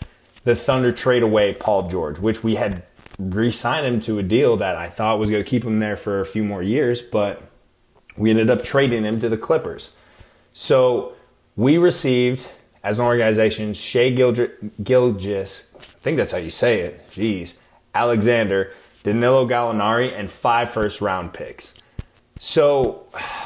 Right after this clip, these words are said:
<sighs> it's just, it's bittersweet because I didn't wanna see Paul George go. I'm a huge Paul George fan ever since I watched him ball out in Cleveland. I think it was back in twenty thirteen when he was just really just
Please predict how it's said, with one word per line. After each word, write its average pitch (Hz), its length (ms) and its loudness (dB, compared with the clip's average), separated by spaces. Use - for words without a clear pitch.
<sighs> - 560 -20
it's 139 180 0
just, - 300 -2
it's 143 180 -2
bittersweet 151 680 2
because 117 300 -2
I 120 640 -2
didn't 113 380 -4
wanna 117 180 -4
see 110 220 -4
Paul 107 240 2
George 101 320 -2
go. 110 380 4
I'm 127 160 2
a 113 320 0
huge 131 340 2
Paul 117 240 2
George 110 300 2
fan 113 240 -4
ever 104 160 0
since 110 300 -4
I 98 440 0
watched 107 420 0
him 98 140 -2
ball 98 340 2
out 92 360 -2
in 95 300 -10
Cleveland. 107 380 -2
I 98 60 -6
think 156 160 -4
it 151 40 -2
was 123 60 -2
back 117 220 0
in 101 160 -6
twenty 131 320 0
thirteen 110 600 -2
when 101 100 -4
he 104 100 -4
was 98 180 -4
just 92 300 -4
really 98 440 0
just 87 280 -8